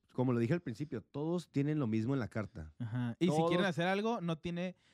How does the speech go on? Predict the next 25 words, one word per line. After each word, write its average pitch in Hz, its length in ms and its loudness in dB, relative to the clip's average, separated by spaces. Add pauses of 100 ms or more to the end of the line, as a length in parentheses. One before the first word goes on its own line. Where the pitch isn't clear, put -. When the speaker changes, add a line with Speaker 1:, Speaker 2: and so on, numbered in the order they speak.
(120)
Speaker 2:
nada 165 300 0
que 185 140 -6
ver, 208 340 -4
ni 156 200 -8
com-, 135 400 -2
ni, 147 300 0
ni 139 300 0
se 147 140 0
enlaza, 156 540 0
ni 185 120 -4
combina, 151 460 -2
ni 160 100 2
tiene 143 160 -2
historia, 165 300 -2
ni 151 80 0
nada, 123 280 -2
nomás 110 360 -6 (320)
Speaker 1:
Mucha 123 240 0
gente 156 200 -2
Speaker 2:
quieren 147 160 2
Speaker 1:
también 147 120 2
Speaker 2:
inventar 143 140 4
Speaker 1:
tiene 147 140 4
Speaker 2:
una - 0 -
Speaker 1:
miedo, 143 200 4